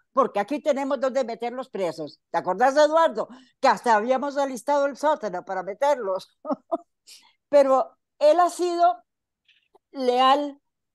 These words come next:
a la revolución bolivariana. Llegó, lle-, se dio un lapsus ahí, eh, muy, muy conflictivo.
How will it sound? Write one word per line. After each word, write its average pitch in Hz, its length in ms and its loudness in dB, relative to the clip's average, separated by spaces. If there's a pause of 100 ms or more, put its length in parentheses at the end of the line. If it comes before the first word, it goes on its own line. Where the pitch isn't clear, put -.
(140)
a 247 80 2
la 226 100 2
revolución 214 720 -6
bolivariana. 185 720 -6
Llegó, 202 720 4
lle-, 214 240 -4 (220)
se 220 300 -2
dio 240 400 0
un 285 220 -6
lapsus 247 500 -4
ahí, 233 340 -8 (360)
eh, 208 340 0 (600)
muy, 247 420 -2
muy 240 340 -2
conflictivo. 277 920 0